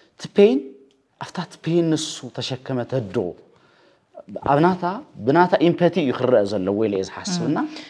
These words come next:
Speaker 2: ሕዚ እዚ ክትልዕል ከለኻ፣ ምናልባት ብፌደራል ኣብ ትግራይ ተፈጸመ ጀኖሳይድ ኩሎም ኣብ ትግራይ ኣትዮም ዝነበሩ ሓይልታት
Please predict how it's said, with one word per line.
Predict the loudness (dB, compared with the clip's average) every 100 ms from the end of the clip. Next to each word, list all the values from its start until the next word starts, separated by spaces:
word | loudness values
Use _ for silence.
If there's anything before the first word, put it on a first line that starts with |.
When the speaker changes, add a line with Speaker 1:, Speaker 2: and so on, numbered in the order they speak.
| -8
Speaker 2:
ሕዚ | -2 0 0 -2
እዚ | -6 -8
ክትልዕል | -6 -4 -2 -2
ከለኻ፣ | -4 -4 -2 -2 -4 -6 -6
ምናልባት | 0 0 0 -2 -6
ብፌደራል | -8 -6 -4 -2 -2 -2 -4
ኣብ | -4 -4
ትግራይ | -6 -10 -10
ተፈጸመ | -10 -10 -6 -8 -8 -10
ጀኖሳይድ | -10 -10 -12 -14
ኩሎም | -10 -8 -8
ኣብ | -8
ትግራይ | -10 -8 -8
ኣትዮም | -8 -10
ዝነበሩ | -8 -10
ሓይልታት | -10 -12 -12 -12 -14